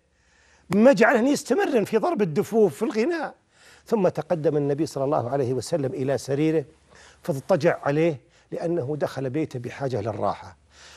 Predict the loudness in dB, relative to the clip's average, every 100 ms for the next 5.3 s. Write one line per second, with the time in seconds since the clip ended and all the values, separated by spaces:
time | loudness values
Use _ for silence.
0 | -6 -4 -2 -4 -2 0 0 0 0 0
1 | 0 -4 -6 -6 -4 -4 -4 -4 -2 -2
2 | -4 -2 2 2 2 -2 -4 _ -20 -20
3 | -4 0 0 0 0 0 -2 -2 -6 -8
4 | -14 -8 -4 0 2 4 2 2 -4 -8
5 | -10 -16